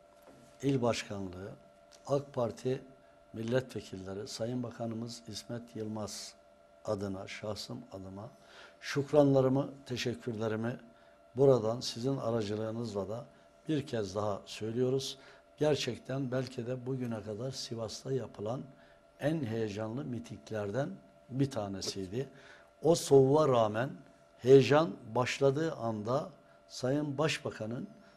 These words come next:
son sözünü söylediği ana kadar en ufak heyecanından bir şey kaybetmeden miting sonuna kadar devam etti. Hatta Genel Başkan Yardımcımız, yerel yönetimlerden sorumlu,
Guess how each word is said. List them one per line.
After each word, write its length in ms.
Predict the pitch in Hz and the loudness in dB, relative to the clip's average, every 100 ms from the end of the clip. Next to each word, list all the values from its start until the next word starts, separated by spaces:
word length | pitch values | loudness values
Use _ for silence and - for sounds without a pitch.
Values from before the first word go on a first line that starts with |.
| - | -20
son 360 | - - 175 | -8 4 4
sözünü 440 | 147 - 110 110 107 | 4 -2 -6 -6 -8
söylediği 540 | - 127 123 120 143 | -4 -2 -2 -2 -4
ana 340 | - 113 117 151 | -4 -4 -2 -2
kadar 500 | - 101 135 - - - - - - - - - - - | -2 -4 -6 -10 -20 -20 -20 -20 -20 -20 -20 -20 -20 -4
en 160 | 175 190 185 - | 6 6 6 -4
ufak 440 | - 127 139 - | 0 0 0 4
heyecanından 760 | 131 120 127 123 113 110 104 | 6 8 6 4 0 -4 -6
bir 60 | 110 | -6
şey 300 | - 113 104 | -4 -2 -4
kaybetmeden 760 | - 110 104 135 - 104 123 147 - - - - - | -4 -6 -4 -8 -8 -4 -2 -4 -8 -20 -20 -18 -2
miting 380 | 147 143 160 165 - | -2 -2 -6 -6 -8
sonuna 400 | 123 127 127 113 | -4 0 0 -2
kadar 420 | 117 101 98 90 | -4 -6 -8 -4
devam 300 | 101 123 139 | -2 0 0
etti. 380 | 135 - 143 143 - - - | -2 -2 -4 -4 -10 -20 -20
Hatta 600 | - 156 151 - 131 147 - - - - - - | 0 0 2 4 6 6 0 -20 -20 -20 -20 -10
Genel 340 | 117 131 135 131 | 0 4 4 4
Başkan 320 | 127 - 139 | 0 0 0
Yardımcımız, 840 | 135 113 104 101 101 101 120 135 113 | 2 2 0 -2 -6 -6 -6 -6 0
yerel 420 | 120 131 123 98 - - | 4 4 4 -2 -12 -14
yönetimlerden 800 | 98 113 104 - 107 104 98 101 98 | -8 -8 -8 -8 -8 -8 -10 -10 -12
sorumlu, 640 | - 113 113 101 107 139 | -6 -4 -2 -2 -2 -4